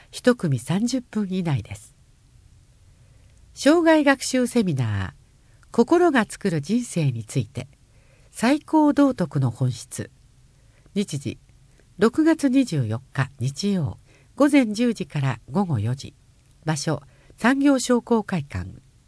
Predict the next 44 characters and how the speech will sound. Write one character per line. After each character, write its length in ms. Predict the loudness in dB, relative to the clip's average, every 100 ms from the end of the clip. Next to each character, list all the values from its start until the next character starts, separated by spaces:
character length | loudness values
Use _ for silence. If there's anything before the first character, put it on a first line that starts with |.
| _ _ _ _ _
講 220 | 0 2
師、 300 | 2 -4 -8 -10 _ _ _ -2
モ 100 | 2
ラ 120 | 4
ロ 160 | 4 2
ジ 140 | 2
ー 140 | -2 0
研 160 | -2
究 340 | -4 -4 -6 -4
所、 240 | -4 -4 -8 _ _
北 240 | -8 2 4
山 300 | 4 2 0
正 260 | -2 -4
宏 300 | -8 -8 -10
ほ 160 | -12 -16
か。 200 | -10 -10 -12 _ _ _ _ _ _ _ _ _
対 140 | 0 0
象、 420 | 0 -2 -2 -4 _ _ -2
区 160 | 0
内 240 | 2 2 0
在 260 | -2 -4
住 220 | -4 -4 -4
の 140 | -6
方。 360 | -6 -8 -8 -10 _ _ _ _ -2
定 180 | 0
員 300 | 2 -2 -6 -14 -6
百 200 | -6 0
三 280 | 0 2
十 220 | 0 0 0
名。 420 | -4 -6 -10 -16 _ _ -6
申 120 | -4
し 100 | -4
込 140 | -4 -6
み 100 | -4
順 220 | -8 -6
で 160 | -8 -8
す。 160 | -14 _ _ _ _ _ _ _ -2
参 220 | 0 0
加 120 | -2
費 180 | -2 0
は 140 | 0 0
二 160 | -4
千 340 | -4 -6 -4 -4
円、 240 | -4 -6